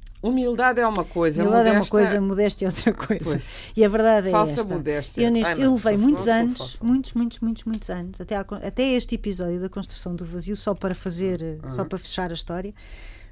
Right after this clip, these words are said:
Speaker 2: durante muitos anos punham-me um papel qualquer à frente onde dizia profissão e eu escrevia invariavelmente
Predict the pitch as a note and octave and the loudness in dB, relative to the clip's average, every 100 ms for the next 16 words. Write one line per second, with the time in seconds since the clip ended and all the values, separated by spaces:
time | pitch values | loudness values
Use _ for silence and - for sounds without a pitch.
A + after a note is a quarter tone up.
0 | - - G3 F3 A#3 B3+ G#3+ G3+ G#3 - | -14 -4 -4 0 0 0 -4 -8 -8 -12
1 | - - - - G#3+ G3 F3 E3+ E3 F3 | -18 -20 -16 -6 -4 -2 -4 -4 -6 -12
2 | G#3 G#3+ G#3 F#3+ - G#3 G3+ F3 F3+ F3 | -10 -8 -8 -8 -6 -6 -6 -10 -8 -8
3 | E3+ F3+ F3 D#3+ F#3 F3+ E3 F3 E3 D#3+ | -10 -10 -10 -10 -12 -10 -6 0 2 0
4 | D#3 - F#3 - G3+ G3 F#3 G3+ G3+ - | -2 -6 -10 -8 -8 -8 -6 -6 -6 -12
5 | E3 F3+ F#3 - C#4 D4+ B3+ G3+ G3 G#3+ | -12 -10 -8 0 4 6 4 0 -2 -2
6 | G#3 F#3 E3+ E3+ F3 | -4 -6 -8 -8 -8